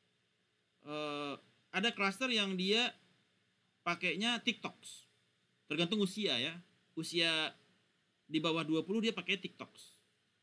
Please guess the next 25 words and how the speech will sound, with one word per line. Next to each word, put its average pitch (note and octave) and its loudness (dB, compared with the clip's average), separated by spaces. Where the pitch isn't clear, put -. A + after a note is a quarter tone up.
Dua E3+ 0
puluh G3 6
tiga F#3 2
puluh A3+ 0
pakainya F#3+ -2
Instagram. C3+ -4
Tiga F3 0
puluh, F#3+ 2
eh, E3+ 0
tiga, E3+ 2
eh, E3 -4
dua E3+ 0
puluh, F#3 2
tiga E3 -4
puluh A#3 -2
Instagram, C#3+ -2
tiga E3 -2
puluh G3 0
ke F#3+ -4
atas G#3+ -2
Facebook D#3 -2
dan F3 -2
seterusnya. A#2+ -8
Jadi A3 2
understanding G#3+ 2